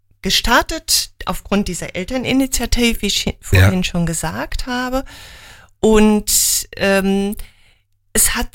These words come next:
Speaker 1: es bündelt halt einfach Informationen zu dieser sehr seltenen, speziellen Erkrankung. Und
Speaker 2: Mhm.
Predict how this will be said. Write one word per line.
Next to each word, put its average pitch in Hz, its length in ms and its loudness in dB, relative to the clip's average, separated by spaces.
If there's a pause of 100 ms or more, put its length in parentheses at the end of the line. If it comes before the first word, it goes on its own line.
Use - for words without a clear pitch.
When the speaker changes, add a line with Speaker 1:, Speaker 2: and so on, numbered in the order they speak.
(180)
Speaker 1:
es - 180 0
bündelt 294 520 2
halt 214 200 -4
einfach 294 400 -4
Informationen 214 1500 -2
zu - 220 -6
dieser 226 380 -2
sehr 185 240 -4
seltenen, 208 600 -2
speziellen 180 580 -4
Erkrankung. 160 800 -6
Und 98 400 4
Speaker 2:
Mhm. 120 60 -8